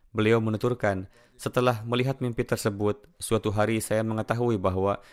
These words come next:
seorang mubalik jemaat, Umar Muaz Sahib, datang ke Nasian untuk bertabligh. Lalu beliau pergi ke sana dan berbaiat setelah mendengarkan tabligh jemaat. Beliau mengatakan bahwa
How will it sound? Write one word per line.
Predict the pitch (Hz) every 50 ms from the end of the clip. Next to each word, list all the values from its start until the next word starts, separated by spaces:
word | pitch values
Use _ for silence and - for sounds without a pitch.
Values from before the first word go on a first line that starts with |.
| - -
seorang | - - 107 110 117 110 110
mubalik | 104 92 101 107 113 117 110 98
jemaat, | 98 104 101 101 95 - 92 98 98 - _ _ _ _ _ _ -
Umar | - 120 117 113 110 107 107
Muaz | 107 92 101 104 98 -
Sahib, | - 107 101 104 101 104 95 - - -
datang | 98 113 - - 117 107 101 -
ke | -
Nasian | 98 98 95 - - 101 98 95 98 98 -
untuk | - - 104 - 110 101 95
bertabligh. | 101 95 - 95 90 85 90 92 92 90 90 _ _ _ _ _ _ _ _ _ _ _ _ _ _ _ _ _ _ _ _ 113 110 110 110 _ 117 _ _ _ 120 110 _ - -
Lalu | 110 110 113 113
beliau | 101 104 107 113 117
pergi | 110 - 120 123 123 113 -
ke | 113
sana | - - 101 98 95 95 92 98 101 - -
dan | - 107 107 104
berbaiat | 107 98 95 117 127 - 104 101 - - -
setelah | - - - 110 104 104
mendengarkan | 104 104 101 101 123 131 - - 104 95 87 90 92 _ _ _ _ _ _
tabligh | - - 139 104 104 107 92
jemaat. | 90 101 92 92 87 85 90 92 - _ _ _ _ _ _ _ _ _ _ _ _ _ _ _ _ _ _ _ _ _ _ _ -
Beliau | 104 104 110 110 117 120 117
mengatakan | 110 107 107 104 101 - 101 98 - 113 113 110 101
bahwa | 107 101 101 107 107 107